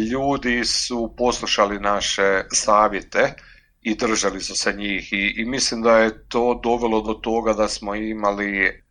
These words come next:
male posljedice u, u smislu gubitka života. I još uvijek koristimo isti sustav, ali ove godine imamo i sustav koji je razvio Commonwealth,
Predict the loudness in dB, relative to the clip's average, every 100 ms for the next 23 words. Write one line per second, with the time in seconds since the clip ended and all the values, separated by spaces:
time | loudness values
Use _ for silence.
0 | _ -2 4 4 2 0 -2 0 -4 -8
1 | -2 0 0 -4 -8 -6 -4 -2 0 -2
2 | -2 -2 0 0 0 -4 -4 -4 -2 -2
3 | -2 -2 0 -2 0 0 -2 -4 _ _
4 | -2 0 2 2 2 2 2 0 0 -6
5 | -8 -8 -8 -8 -8 -8 -8 -8 -8 -12
6 | 0 0 0 -16 _ -6 2 4 4 4
7 | -2 -2 -4 -2 -2 0 0 0 -2 -2
8 | 0 4 4 2 -4 -12 -10 -4 -4 0
9 | 0 4 2 2 -6 -8 -6 -4 -2 -4
10 | -4 -6 -4 0 -2 0 -2 2 4 6
11 | 4 2 -6 -2 -2 -2 -2 0 0 -4